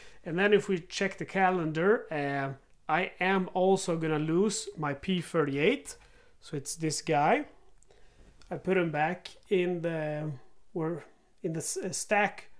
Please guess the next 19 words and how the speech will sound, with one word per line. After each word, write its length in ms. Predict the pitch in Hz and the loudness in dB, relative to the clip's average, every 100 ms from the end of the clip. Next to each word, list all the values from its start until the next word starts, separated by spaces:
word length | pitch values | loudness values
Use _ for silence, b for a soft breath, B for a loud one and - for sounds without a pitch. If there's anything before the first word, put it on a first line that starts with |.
| - - | -18 -6
of 180 | 175 180 | -6 -4
my 160 | 175 | -6
different 420 | 170 190 190 175 151 | -4 -4 -4 -6 -2
guys. 400 | 180 285 - - B B B B | 0 0 -4 -8 B B B B
And 200 | 175 196 | 0 4
I 100 | 156 | 6
have 220 | 160 151 | 6 4
two 440 | - 214 208 196 - - - - - | 0 2 2 0 -6 -20 -20 -20 -18
squadrons 600 | - 180 190 196 165 151 | -4 6 6 6 2 2
here. 380 | 170 180 202 - - - - - - - _ - - | 2 4 2 -2 -16 -20 -20 -20 -20 -20 _ -18 -6
I'm 160 | 151 170 | -2 0
gonna 140 | 180 | 2
go 200 | 170 170 | 4 6
ahead 180 | 156 170 | 6 4
and 340 | 165 151 147 - b b b b - | 4 2 0 -4 b b b b 0
put 220 | 185 - | 0 4
them 260 | 156 151 - | 4 4 4
on 240 | 160 156 | 4 4
my, 520 | 151 143 143 139 139 | 4 6 6 4 0